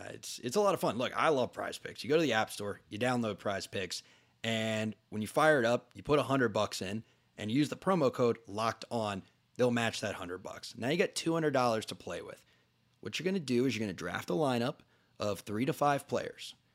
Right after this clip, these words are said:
Each of those players will have a statistical proposition. So it'll say, "Do you think Jordan Travis is gonna throw for more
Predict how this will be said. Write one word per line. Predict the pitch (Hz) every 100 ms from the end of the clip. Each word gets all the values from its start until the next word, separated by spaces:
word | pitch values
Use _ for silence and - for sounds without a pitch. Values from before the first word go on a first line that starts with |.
| _ _ _ _
Each | - 190 202
of |
those | 190 -
players | 143 131
will | 120
have | 117 120
a | 110
statistical | - 104 147 143 120 123
proposition. | - 117 - 98 92 90 80
So | 104 123
it'll | 110
say, | - 117 110 110 -
"Do | 117
you |
think | 120 131 110
Jordan | 123 113
Travis | 107 113 107 104 -
is | 95
gonna | 110
throw | 104 110 101
for | 104
more | 98 107 135 135 135 127